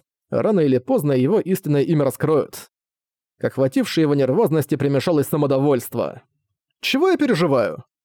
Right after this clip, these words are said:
Папочка тоже не последний человек в мире культивации!» Попытался утешить себя Ван Буэлэ. Стиснув зубы, чтобы не показать тревоги, Ван Буэлэ попрощался с императором. Перед отъездом он посетил столичные лавки, торгующие магическими техниками и сокровищами.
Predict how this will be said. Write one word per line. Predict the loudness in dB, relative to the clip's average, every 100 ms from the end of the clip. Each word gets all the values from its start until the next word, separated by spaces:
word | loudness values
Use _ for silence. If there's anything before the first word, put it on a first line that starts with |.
| _
Папочка | -4 -2 -4 -2
тоже | 0 0
не | 0
последний | 0 0 -2
человек | 0 0 0 2
в |
мире | 0 0
культивации!» | 0 0 0 -2 -2 -2 -2 -8 -18 _ _ _ _ _ _
Попытался | -4 -2 -2 -2 0
утешить | 0 0 -2 -2
себя | -4 0 0
Ван | 2 0 2
Буэлэ. | 2 2 2 0 -4 _ _ _ _ _ _ _
Стиснув | -8 -6 -2 -4
зубы, | -2 0 0
чтобы | -2 -2 -2
не |
показать | -2 -2 -4 -2
тревоги, | -2 0 0 2 0 0 -10 _ _ _
Ван | -4 -4 0 0 2
Буэлэ | 2 2 2 0
попрощался | 0 -2 -2 -2 -4 -4
с | -2
императором. | 0 0 0 -2 -4 -8 -18 _ _ _ _ _ _
Перед | -4 -2
отъездом | -2 -2 0 0
он | -2
посетил | -2 -4 0 -2
столичные | -2 -2 -2 0 0
лавки, | 0 -2 -2
торгующие | -2 0 0 0 -2
магическими | -2 -2 -4 -4 -4 0
техниками | -2 -2 -2 -2
и | -2
сокровищами. | -4 0 0 0 0 0 0 -2